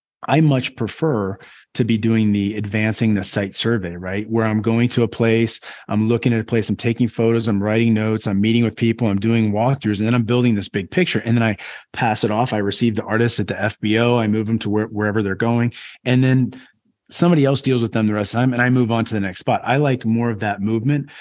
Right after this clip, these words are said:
I don't like the politics of being up close and personal with the artist. Do I have that? Yes. I've got that with five or six clients that it's just the way the relationship was built, but I don't prefer that. So you have to learn kind of where you're wanting to go with it.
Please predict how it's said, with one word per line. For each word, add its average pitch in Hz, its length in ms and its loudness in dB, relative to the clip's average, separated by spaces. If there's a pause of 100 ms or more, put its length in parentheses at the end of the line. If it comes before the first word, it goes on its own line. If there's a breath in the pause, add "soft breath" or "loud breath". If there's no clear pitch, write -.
(160 loud breath)
I 135 100 0
don't 160 160 4
like 135 220 2
the - 80 0
politics 113 560 0
of 98 160 -2
being 107 420 2
up 104 160 -6
close 113 240 -2
and 101 100 -2
personal 117 300 0
with 107 60 -4
the 98 80 -6
artist. 107 360 -4 (200)
Do 120 140 2
I 104 60 2
have 110 220 2
that? 151 200 2
Yes. 98 340 -4
I've 98 180 -8
got 107 240 -2
that 104 300 -2
with 107 220 -4
five 104 260 0
or - 20 0
six 101 240 -4
clients 107 440 0
that 98 280 -6 (480 loud breath)
it's 113 140 -2
just - 320 0
the 123 80 2
way 110 140 4
the 101 100 0
relationship 101 560 0
was 90 100 -6
built, 101 380 -2
but 104 160 -2 (100)
I 110 80 0
don't 110 240 0
prefer 107 380 -4
that. 85 180 -12
So 120 100 -2
you 123 140 4
have 139 200 0
to 127 100 -2
learn 120 340 2
kind 113 180 -4
of 95 100 -6
where 104 260 0
you're 107 160 2
wanting 101 320 2
to - 120 -6
go 92 220 -4
with 101 180 -6
it. 95 200 -12